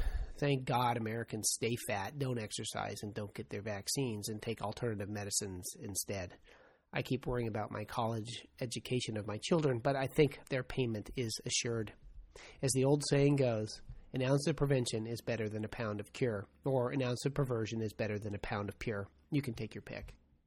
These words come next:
And resistance occurs very rapidly to a rapidly multiplying antiretroviral. The influenza A that came out of China last year was ninety percent resistant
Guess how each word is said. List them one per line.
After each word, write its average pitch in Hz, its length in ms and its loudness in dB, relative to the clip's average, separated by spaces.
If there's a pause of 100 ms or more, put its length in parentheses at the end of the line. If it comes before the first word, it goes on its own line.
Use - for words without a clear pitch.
(160)
And 165 200 8
resistance 170 680 6
occurs 156 480 6
very 127 500 4
rapidly 107 600 -4 (100)
to 110 160 0
a 107 60 -2
rapidly 120 580 0
multiplying 107 800 -4
antiretroviral. 101 880 -4 (360)
The 147 280 2
influenza 131 540 4 (100)
A 127 180 4
that 120 120 -2
came 120 260 0
out 110 140 -2
of 107 100 -8
China 120 400 0
last 117 400 2
year 117 200 2
was 107 200 -2
ninety 123 380 0
percent 113 400 -2
resistant 110 640 -6